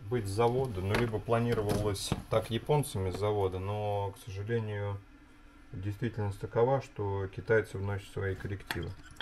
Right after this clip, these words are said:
Закрываем крышку. Ага.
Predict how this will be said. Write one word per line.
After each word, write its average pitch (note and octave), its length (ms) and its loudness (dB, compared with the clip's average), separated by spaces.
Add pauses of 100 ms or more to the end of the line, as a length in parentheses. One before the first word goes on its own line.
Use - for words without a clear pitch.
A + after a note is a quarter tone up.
(720)
Закрываем A#2 560 4
крышку. A2 560 -4 (840)
Ага. F2+ 360 -4